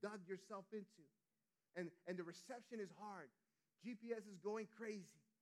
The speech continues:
You don't have a map in your car because, well, that's outdated. But understand this and listen to this call, is believe, believe that, that, that, that you can grab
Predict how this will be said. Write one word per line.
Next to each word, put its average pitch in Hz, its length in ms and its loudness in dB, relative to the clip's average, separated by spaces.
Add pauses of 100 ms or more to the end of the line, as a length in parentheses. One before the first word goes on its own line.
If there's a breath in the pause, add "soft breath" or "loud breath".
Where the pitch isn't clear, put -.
(2000)
You 196 80 2
don't 233 160 6
have 247 100 4
a 220 60 4
map 226 360 2
in 214 80 0
your 196 120 0
car 214 320 -2
because, 185 400 0 (400)
well, 202 240 0
that's 196 240 -2
outdated. 185 600 -4 (2500)
But 180 80 4
understand 220 640 -4
this 175 160 0
and 151 160 -12
listen 214 320 0
to 196 80 -8
this 170 240 -8
call, 139 240 -18 (720)
is 160 80 -6 (160)
believe, 185 480 4 (560)
believe 185 400 0
that, 156 160 -2 (160)
that, 165 160 -2
that, 180 160 -4
that 170 160 0
you 180 80 -2
can 165 240 -6
grab 190 320 0